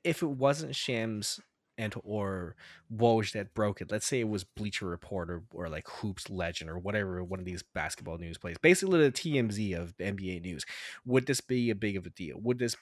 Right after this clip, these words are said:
been more, would this been, have more legs to it? Or is it because that, like,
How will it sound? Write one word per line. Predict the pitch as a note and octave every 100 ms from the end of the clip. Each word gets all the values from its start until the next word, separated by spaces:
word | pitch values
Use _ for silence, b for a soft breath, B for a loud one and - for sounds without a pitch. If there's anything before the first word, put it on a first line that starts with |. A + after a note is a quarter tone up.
| _ _ _ -
been | A#2+ G#2+
more, | G#2+ A2 G#2+ A2 G#2 - B B B B _ _ _
would | - E3
this | D3
been, | - D3+ C#3 -
have | A2+ A#2 B2+ A2+
more | B2 A#2+
legs | G2+ G2 A2+ -
to | C#3+
it? | E3 -
Or | B2+ A#2
is | A#2
it | A2+
because | A2+ - - E3+ D#3+ A#2+
that, | A#2 A2 -
like, | A2+ G#2